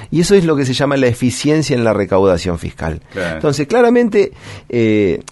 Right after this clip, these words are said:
Speaker 1: y nosotros no lo hicimos en ningún momento desde términos políticos, esto también hay que decirlo, yo no ha-,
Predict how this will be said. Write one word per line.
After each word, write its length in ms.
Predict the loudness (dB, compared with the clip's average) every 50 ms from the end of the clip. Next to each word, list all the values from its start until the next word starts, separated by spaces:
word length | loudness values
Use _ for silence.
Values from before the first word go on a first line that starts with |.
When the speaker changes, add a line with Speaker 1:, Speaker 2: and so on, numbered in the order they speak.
| _ _ _ _ _ _ _ _ -2
Speaker 1:
y 60 | 0 0
nosotros 320 | 0 2 0 2 2 2
no 80 | 2 2
lo 60 | 0
hicimos 180 | 0 0 0
en 60 | 0 0
ningún 200 | 0 0 0 -2
momento 320 | 0 0 -2 -2 -2 -2
desde 160 | 0 -2 0
términos 360 | 0 0 0 0 0 -2 -4
políticos, 560 | -4 -4 0 2 4 4 4 2 0 -2 -2 -2
esto 180 | -2 -4 -4
también 300 | -2 -2 0 0 0 0
hay 100 | 0 0
que 100 | 0 0
decirlo, 360 | -2 -2 0 -2 -2 0 0
yo 160 | -2 -2 0 0
no 120 | 0 2
ha-, 140 | 0 0